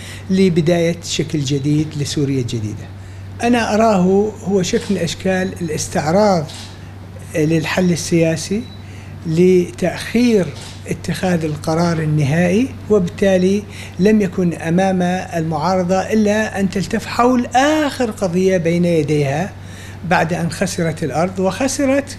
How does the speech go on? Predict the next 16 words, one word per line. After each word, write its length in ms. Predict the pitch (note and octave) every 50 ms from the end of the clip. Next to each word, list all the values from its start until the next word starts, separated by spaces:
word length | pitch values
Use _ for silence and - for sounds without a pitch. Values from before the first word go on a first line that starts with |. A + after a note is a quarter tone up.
| - -
كل 160 | C#4 B3 A#3
المواقف 600 | A3+ G3+ F3+ E3 E3+ E3+ F3 F3 - E3+ D3+ -
السابقة 560 | D3+ - - - E3 D3 C3+ C3+ C3 - D3
لها. 340 | C3+ C3 A#2+ C#3 D#3+ F3 G#3 - - - - - - - - - - - - -
عليها 400 | - - A3+ C4 D4 D4+ C4+ C4
الآن 300 | A#3 G#3 A3 A#3 A#3 A3
أن، 180 | G3 G#3 G#3 G3 - - - - - - - - - - - - - - - - - - - - - - - - -
يعني، 360 | G#3 F#3 F3+ E3 D#3 F3 F3+
تتوجه 720 | F3 - G3+ - - G#3 G#3+ C4+ F4 D#4+ C4 B3 C#4+ C#4+ B3+ A3+ G#3+ G3 F3 F3 F3
بالنقطة 680 | G#3 G#3+ G#3+ G#3+ G#3 G#3 G#3 G#3+ C#4+ D#4+ - - C#4+
الأساسية 880 | B3 A3+ G3+ G#3 - - G#3+ G#3+ G3+ - - B3+ A#3+ A#3+ B3 B3+ C4+ C4 - - - - - - -
المطلوبة 600 | G3+ G#3 G#3 G#3 G3+ G3 - - B3 A#3 F3+ F#3
لها، 360 | F3+ F3+ E3+ D#3+ F3 F#3 F#3+
وهي 560 | F#3+ F#3+ G#3 A3 G#3 G#3 G#3+ A3 A3 A3+ A#3 A3+ - - - - - - - - - - - - -
الحل 440 | F#3 F#3 F3 - - F#3+ G3+ G#3+ A3 - - - - - - - E3
الدستوري. 540 | D3 C3 D#3 - - - C3+ A#2+ A2+ A2